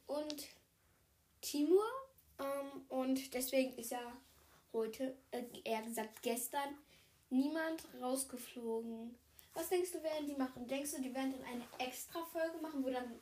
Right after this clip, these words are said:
ähm, wo die dann mehr machen? Oder denkst du, die werden dann eine Folge machen, wo dann zwei Leute rausfliegen? Also entweder eine Folge mehr oder die werden in einer Folge zwei haben oder vier kommen ins Finale.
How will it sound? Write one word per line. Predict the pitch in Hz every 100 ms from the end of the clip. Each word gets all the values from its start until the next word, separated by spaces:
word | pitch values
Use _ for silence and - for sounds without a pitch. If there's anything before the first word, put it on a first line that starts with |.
| -
ähm, | 233 226 233 - - - - -
wo | 269
die | 247
dann | 240
mehr | 247 285
machen? | 339
Oder | 294
denkst | 277 277 277
du, | 269
die | 262
werden | 254 240 240
dann | 240
eine | 240 240
Folge | 233 254 247 247
machen, | 233 233 240 240 - -
wo | 240
dann | 233 226
zwei | 226 - 233 226
Leute | 220 214 247
rausfliegen? | 233 - - 233
Also | 233 -
entweder | 262 269 277 254
eine | 233 233
Folge | - 233 240
mehr | 233 262 294 269
oder | 269 269 - -
die | 240
werden | 240 240 233
in | 226
einer | 226 226
Folge | 254 233 233 233 240 - - -
zwei | 269
haben | 277 269
oder | 254 262
vier | - 269 269
kommen | - 240 233
ins | 226
Finale. | - 240 214 208 208 202